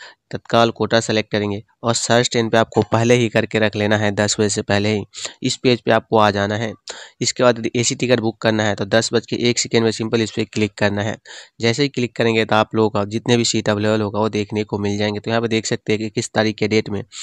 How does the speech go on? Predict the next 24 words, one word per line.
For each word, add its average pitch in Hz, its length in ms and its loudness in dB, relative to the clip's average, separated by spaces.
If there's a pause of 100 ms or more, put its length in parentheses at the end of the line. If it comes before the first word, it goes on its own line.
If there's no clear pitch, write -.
(300)
एक 113 100 -4
सौ 127 100 0
पचास 110 340 0
सीट 110 200 -4
अवेलेबल 104 380 0
है, 98 60 -2
क्योंकि 120 280 -2
अभी 117 140 -2
टाइम 107 340 -2
नहीं 95 220 -4
हुआ 101 220 -2
है। 107 180 -2 (640)
सिंपल 127 240 -2
इस 123 100 -4
पर 127 100 -6
क्लिक 113 320 -6
करेंगे, 110 260 0
इसके 107 180 -6
बाद 107 80 -6
पैसेंजर 110 300 -2
डिटेल 107 320 -6
पे 104 140 -6
क्लिक 117 340 -4
करेंगे। 107 320 -4